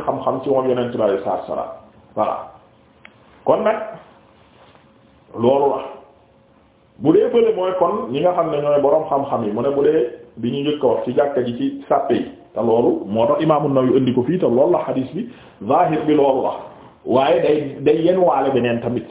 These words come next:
beneen bi mu wax mu ne bu boobaa kon mooy maanaa bi mooy nga ñëw taxaw sama wet boroom xam-xam yeeg boroom xel yu sell yi waaw ci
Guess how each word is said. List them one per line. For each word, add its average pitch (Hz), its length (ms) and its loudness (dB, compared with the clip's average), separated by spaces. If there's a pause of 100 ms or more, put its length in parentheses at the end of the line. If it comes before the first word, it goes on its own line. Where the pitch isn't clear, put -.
(120)
beneen 117 320 0
bi 117 100 2
mu 117 80 0
wax - 120 -2 (760)
mu 123 120 4
ne 220 120 2
bu 220 80 0
boobaa 220 400 2
kon 185 180 0
mooy 175 280 2
maanaa 160 360 2
bi 147 80 0
mooy 143 260 2
nga 147 120 2
ñëw 147 260 2
taxaw 120 280 2
sama 117 200 0
wet 101 160 0 (920)
boroom 120 380 2
xam-xam 117 380 -2
yeeg 117 180 0
boroom 117 320 2
xel 113 180 0
yu 107 100 2
sell 95 280 -2
yi 80 140 -6 (580)
waaw 76 200 -4 (840)
ci 147 100 -2